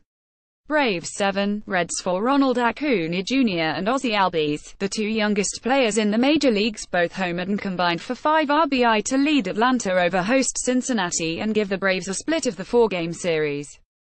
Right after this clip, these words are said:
Diamondbacks eight, Phillies two. Jarrod Dyson, Nick Ahmed and David Peralta homered and visiting Arizona and a victory over Philadelphia. Cubs one, Brewers zero. Kyle Hendricks outpitched Chase Anderson with seven crisp innings,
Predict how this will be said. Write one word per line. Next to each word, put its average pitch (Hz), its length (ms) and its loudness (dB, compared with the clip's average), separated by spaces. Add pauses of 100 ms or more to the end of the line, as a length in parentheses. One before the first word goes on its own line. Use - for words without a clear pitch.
(360)
Diamondbacks 196 680 2
eight, 214 340 0 (140)
Phillies 175 400 -2
two. 294 260 0
Jarrod 190 380 0
Dyson, 160 640 0
Nick 240 260 0
Ahmed 311 380 2
and 254 140 2
David 185 340 0
Peralta 214 560 2
homered 185 340 -4
and 240 140 0
visiting 202 420 0
Arizona 196 720 2
and 208 120 0
a 285 40 2
victory 196 480 0
over 160 180 0
Philadelphia. 185 880 -2 (640)
Cubs 226 340 0
one, 190 420 -2
Brewers 180 380 0
zero. 175 300 0
Kyle 202 400 0
Hendricks 170 500 -2
outpitched 180 560 -2
Chase 285 260 0
Anderson 185 540 -2
with 233 160 -4
seven 190 400 0
crisp 214 320 -2
innings, 214 420 0